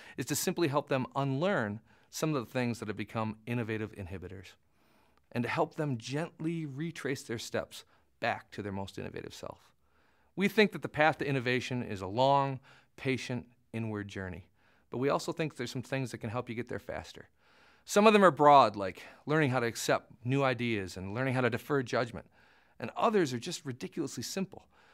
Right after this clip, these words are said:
like increasing the amount of times you use the conjunction yes and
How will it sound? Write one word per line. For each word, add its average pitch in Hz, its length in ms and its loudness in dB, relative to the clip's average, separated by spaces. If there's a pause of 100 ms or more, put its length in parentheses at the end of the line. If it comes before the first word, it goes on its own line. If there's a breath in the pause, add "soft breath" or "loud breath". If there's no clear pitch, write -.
(160 soft breath)
like 147 160 2
increasing 240 500 2
the 196 80 4
amount 151 240 4
of 143 80 -4
times 127 420 0
you 151 60 0
use 156 240 0
the 131 100 -4
conjunction 113 640 -2 (200)
yes 139 340 0
and 107 400 -2